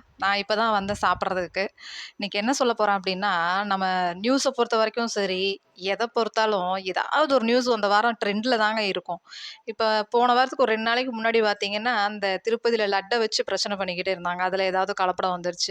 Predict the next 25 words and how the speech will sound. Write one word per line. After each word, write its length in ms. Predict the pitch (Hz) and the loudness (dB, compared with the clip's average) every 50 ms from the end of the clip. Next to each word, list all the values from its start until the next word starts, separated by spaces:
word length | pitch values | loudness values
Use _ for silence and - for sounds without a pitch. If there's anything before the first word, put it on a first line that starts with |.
| 180 | 0
Already 300 | 175 180 180 185 196 202 | 0 0 0 0 -2 -2
நான் 180 | 208 214 202 185 | -2 -2 -2 -2
வீடியோல 240 | 190 196 196 190 185 | -2 0 0 0 0
சொல்லியிருக்கிறேன். 560 | - 190 180 190 208 202 185 180 175 175 - _ - - - - - - - _ - | -2 -2 0 0 0 -2 -2 -4 -6 -6 -8 _ -20 -18 -16 -14 -14 -16 -16 _ -6
இவ்வளோ 300 | 220 233 233 269 294 285 | -6 -2 2 4 4 4
நாள் 240 | 269 277 285 302 294 | 6 6 4 4 4
கண்டுபிடிக்காம 520 | 277 247 240 247 240 233 226 240 247 254 226 | 2 2 2 2 0 2 0 0 0 0 -2
இப்ப 160 | - - 208 | -2 0 0
தான் 180 | 220 226 226 | 0 0 0
கண்டுபிடிச்சாங்களா? 760 | 208 196 190 196 190 185 180 - - 180 170 165 165 170 170 170 165 165 175 | -2 -4 -4 -6 -6 -6 -6 -6 -6 -6 -6 -8 -6 -6 -6 -6 -6 -6 -6
எல்லாத்துலயுமே 680 | 190 202 220 233 247 247 240 - 233 226 220 226 233 240 | -6 -4 0 2 0 0 0 0 -2 -2 0 0 -2 -2
கலப்படம் 440 | 233 208 185 180 - 190 185 175 180 | -2 -2 -2 -2 -2 -4 -6 -6 -8
தாங்க. 200 | 175 175 175 180 180 - _ _ _ _ _ _ _ _ _ _ _ _ _ _ _ _ - - | -10 -10 -12 -14 -18 -20 _ _ _ _ _ _ _ _ _ _ _ _ _ _ _ _ -14 -10
என்னத்த 300 | 190 190 196 196 - 240 240 | -6 -6 -6 -4 -2 -2 0
சொல்றது? 440 | - 247 220 214 208 220 220 220 214 202 | 2 2 2 2 2 0 2 2 2 2
ஆனா 180 | 190 185 196 196 | 2 2 2 0
ஒண்ணும் 380 | 190 196 208 233 269 269 262 240 214 202 190 185 175 170 165 160 - _ _ _ _ _ - - - _ _ _ _ _ - - - - - _ - - _ _ _ _ | 0 0 0 0 2 2 2 2 0 0 -2 -4 -8 -10 -14 -18 -20 _ _ _ _ _ -20 -20 -20 _ _ _ _ _ -16 -16 -16 -16 -20 _ -20 -20 _ _ _ _
சீரியஸா 460 | - - - 254 262 285 277 277 294 | -14 -4 -2 0 2 2 2 2 2
சொல்லப்போனா 380 | 269 269 240 247 240 233 240 254 | 2 2 2 2 2 2 2 2
நம்ம 200 | 269 262 240 214 | 2 2 2 0
சாப்பிட்ற 380 | - 214 202 214 240 - 247 240 | 2 0 0 0 0 -2 -4 -2
சாப்பாடே 400 | - 208 202 220 220 226 226 247 | 0 0 0 0 0 0 0 0
விஷம் 340 | 202 185 190 196 - 233 220 | -2 -2 -4 -4 -4 -4 -4
மாதிரி 160 | 220 226 226 202 | -2 -2 -2 0
ஆயிப்போச்சு. 520 | 185 185 180 180 - 175 170 - - 202 | -2 -2 -4 -4 -8 -8 -6 -6 -8 -8